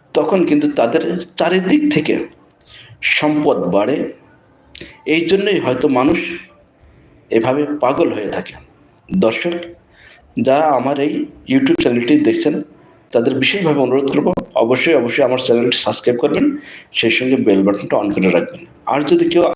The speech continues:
আমার সঙ্গে যোগাযোগ করতে চান, আমার সঙ্গে আলোচনা করতে চান, তাহলে অবশ্যই, অবশ্যই কমেন্ট বক্সে ঠিকানা দিয়ে যাবেন,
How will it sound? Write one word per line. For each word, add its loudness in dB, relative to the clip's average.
আমার 2
সঙ্গে 2
যোগাযোগ 2
করতে -2
চান, -2
আমার 0
সঙ্গে -2
আলোচনা 2
করতে 0
চান, 0
তাহলে 2
অবশ্যই, 2
অবশ্যই 0
কমেন্ট 0
বক্সে 0
ঠিকানা 0
দিয়ে 4
যাবেন, 0